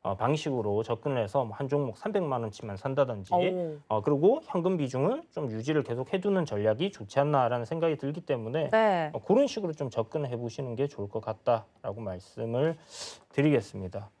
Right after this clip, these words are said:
Speaker 1: 어, 뭐, 지금 허 부장님하고
Speaker 2: <laughs> 네,
Speaker 1: 최
Speaker 2: 최 부장님.
Speaker 1: 부장님,
Speaker 2: 네.
Speaker 1: 우리 지난주에 이제, 어, 저희 테마 어, 주제로 이렇게 얘기를 했었을 때
Speaker 2: 네.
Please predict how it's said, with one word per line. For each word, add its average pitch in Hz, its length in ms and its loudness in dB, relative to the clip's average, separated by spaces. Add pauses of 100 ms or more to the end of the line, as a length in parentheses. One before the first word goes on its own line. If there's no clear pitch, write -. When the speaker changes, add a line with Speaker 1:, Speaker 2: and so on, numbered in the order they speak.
(960)
Speaker 1:
어, 104 800 2 (480)
뭐, 110 520 2 (120)
지금 160 640 0 (400)
허 - 180 4
부장님하고 135 1500 2
Speaker 2:
<laughs> - 20 -12
네, 190 440 2
Speaker 1:
최 - 140 2
Speaker 2:
최 - 20 -
부장님. 277 260 6
Speaker 1:
부장님, 135 400 4
Speaker 2:
네. 175 360 0 (400)
Speaker 1:
우리 151 320 2
지난주에 233 800 4
이제, 113 380 2 (440)
어, 101 440 2
저희 113 160 -4
테마 160 580 4 (560)
어, 104 300 -2
주제로 120 540 2
이렇게 110 280 -4
얘기를 117 280 -2
했었을 180 420 0
때 - 120 2
Speaker 2:
네. 170 420 4